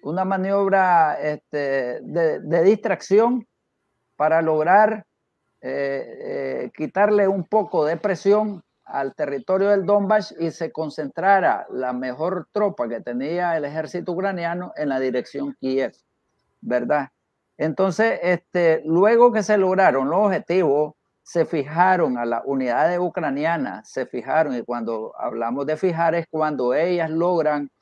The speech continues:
ocupar líneas defensivas y, eh, y,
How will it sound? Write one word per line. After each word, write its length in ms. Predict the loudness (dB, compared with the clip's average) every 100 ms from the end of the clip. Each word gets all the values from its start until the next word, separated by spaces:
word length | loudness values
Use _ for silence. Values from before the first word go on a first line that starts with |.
| _
ocupar 560 | -10 -10 -10 -4 -2 0
líneas 500 | 0 0 0 -2 -2
defensivas 840 | -2 -2 -6 -4 -2 0 -2 -4 -10 _ _ _ _
y, 440 | -2 2 0 -2 -8 _ _ _ _ _ _ _ _
eh, 760 | -4 -2 0 0 0 0 0 -2
y, 100 | -4